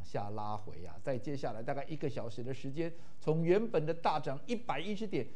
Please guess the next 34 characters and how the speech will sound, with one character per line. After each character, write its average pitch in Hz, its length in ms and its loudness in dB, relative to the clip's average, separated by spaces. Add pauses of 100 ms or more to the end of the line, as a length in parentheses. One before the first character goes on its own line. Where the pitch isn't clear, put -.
(200)
直 151 200 0
接 190 200 2
滑 131 320 0
落 160 180 2
到 139 160 2
盘 104 320 -2
下。 131 180 2 (400)
即 240 160 4
便 302 180 6
盘 233 320 4
中 277 280 2
拉 285 280 8
上 262 240 4
来 160 240 4
回 165 380 0
到 220 180 6
盘 147 300 -2
上， 151 280 0
但 165 140 0
是 165 140 -2
在 160 220 0
最 180 280 2
终 190 240 0
尾 120 160 -2
盘 - 180 -4
的 131 80 -2
时 135 160 -2
刻 143 200 0
啊， 156 100 -2
又 233 400 4
被 156 220 2
打 - 340 -2
下 147 240 0
去， - 260 -2